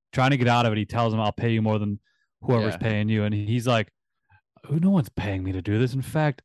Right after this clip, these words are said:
Speaker 1: I'm paying," or
Speaker 2: I'm the
Speaker 1: something
Speaker 2: one
Speaker 1: like,
Speaker 2: who's
Speaker 1: "Or I'm
Speaker 2: paying.
Speaker 1: paying them." Or, so that's an important part of, like, the whole
Speaker 2: Yeah.
Speaker 1: place.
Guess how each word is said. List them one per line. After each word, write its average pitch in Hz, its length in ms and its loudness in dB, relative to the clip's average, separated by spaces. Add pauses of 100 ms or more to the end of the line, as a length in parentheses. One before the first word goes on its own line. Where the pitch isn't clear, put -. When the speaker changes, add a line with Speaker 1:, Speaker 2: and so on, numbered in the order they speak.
(140)
Speaker 1:
I'm 160 320 2
paying," 104 380 0
or 98 40 -4
Speaker 2:
I'm 92 60 -4
the 107 40 -6
Speaker 1:
something 104 220 -6
Speaker 2:
one 95 160 -4
Speaker 1:
like, - 20 -6
Speaker 2:
who's 120 80 0
Speaker 1:
"Or 127 40 2
I'm 131 220 2
Speaker 2:
paying. 92 80 -6
Speaker 1:
paying 120 300 -2
them." 113 320 0
Or, 98 200 -6
so 101 280 -6 (300)
that's 127 240 0
an 131 60 0
important 120 360 0
part 110 200 2
of, 98 100 -4
like, 101 240 -4
the 101 100 -4
whole 95 460 -4 (680)
Speaker 2:
Yeah. 117 180 -4
Speaker 1:
place. - 280 -14